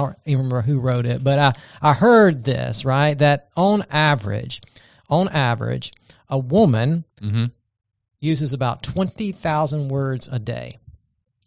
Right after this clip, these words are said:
Speaker 2: I would believe that.
Speaker 1: That's a lot of words.
Speaker 2: Except my wife. She's not a talker,
Speaker 1: She's
Speaker 2: but
Speaker 1: not a talker,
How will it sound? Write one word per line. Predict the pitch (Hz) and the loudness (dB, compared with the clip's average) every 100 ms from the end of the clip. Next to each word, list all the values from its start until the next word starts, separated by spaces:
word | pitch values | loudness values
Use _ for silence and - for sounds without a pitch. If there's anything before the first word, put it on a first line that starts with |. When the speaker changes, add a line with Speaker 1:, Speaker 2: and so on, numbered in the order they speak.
| 98 | -6
Speaker 2:
I | 101 | -4
would | 101 | -4
believe | 90 92 92 | -4 -6 -6
that. | 90 104 131 _ | -6 -10 -14 _
Speaker 1:
That's | - 170 | -6 -2
a | |
lot | 127 | 0
of | 131 | 0
words. | 190 190 - | -2 -6 -6
Speaker 2:
Except | - 190 | 0 0
my | 135 110 | 2 -2
wife. | 92 76 | -2 -6
She's | - 113 98 | -8 -8 -6
not | 87 | -8
a | |
talker, | 80 - - - | -10 -14 -14 -8
Speaker 1:
She's | 151 | -2
Speaker 2:
but | 151 | 2
Speaker 1:
not | 147 | 4
a | |
talker, | 131 147 | 4 4